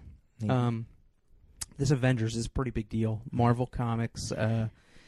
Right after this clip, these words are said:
Speaker 2: has been building towards this with their self-produced movies,
Speaker 1: Mm-hmm.
Speaker 2: uh, in their stable of
Speaker 1: Good
Speaker 2: all
Speaker 1: for
Speaker 2: the
Speaker 1: them.
Speaker 2: Avengers, and this is going to be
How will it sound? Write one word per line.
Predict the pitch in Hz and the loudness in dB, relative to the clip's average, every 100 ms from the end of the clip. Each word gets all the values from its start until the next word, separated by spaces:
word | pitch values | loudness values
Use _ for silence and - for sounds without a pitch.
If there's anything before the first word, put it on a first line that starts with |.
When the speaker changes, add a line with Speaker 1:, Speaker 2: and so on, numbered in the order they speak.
| - - - | -20 -20 -4
Speaker 2:
has | 113 107 | -2 -2
been | 110 117 110 101 | 0 2 2 -2
building | - 117 117 120 | 0 2 2 0
towards | - 131 113 | 0 0 0
this | 113 113 - | 0 0 0
with | 113 117 | -4 0
their | 110 107 | 0 0
self-produced | 104 - 117 - 120 117 - - | -2 -6 -6 -4 -2 -2 -4 -2
movies, | 123 117 127 - - - | 0 2 0 -4 -12 -6
Speaker 1:
Mm-hmm. | 107 110 110 117 - - | -4 -2 -2 -4 -14 -8
Speaker 2:
uh, | 113 104 104 | -4 -2 -2
in | 113 110 | -2 -2
their | 104 | -4
stable | - 110 110 117 | -4 -4 -2 -2
of | 117 | -2
Speaker 1:
Good | - | 2
Speaker 2:
all | 120 | 2
Speaker 1:
for | 107 | 4
Speaker 2:
the | 98 | 6
Speaker 1:
them. | 98 | 6
Speaker 2:
Avengers, | 101 123 131 - - | 4 2 -2 -6 -6
and | 110 110 110 113 120 | -2 0 0 -2 -2
this | 165 - | -2 -2
is | 101 | -2
going | 180 175 160 | 2 2 2
to | 143 | 0
be | 127 123 120 120 | 4 6 6 4